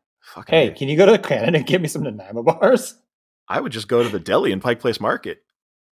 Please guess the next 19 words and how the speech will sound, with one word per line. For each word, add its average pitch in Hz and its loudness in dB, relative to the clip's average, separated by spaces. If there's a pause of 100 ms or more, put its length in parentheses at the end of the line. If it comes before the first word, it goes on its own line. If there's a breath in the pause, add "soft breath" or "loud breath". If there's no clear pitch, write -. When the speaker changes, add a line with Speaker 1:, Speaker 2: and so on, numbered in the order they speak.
(400)
Speaker 2:
Oh, 190 2
that 131 0
makes 156 -2
things 98 -6
easier. 110 -2
Speaker 1:
Shout 110 -4
out 143 0
to 117 -6
Mishu 131 -4
Deli. 107 -2 (840 soft breath)
Speaker 2:
Why 151 -16
does 220 4
this - -10
say 151 0
Nanaimo 113 0
bars 110 2
down 98 -4
here? 110 -4 (580 soft breath)
Huh. - 0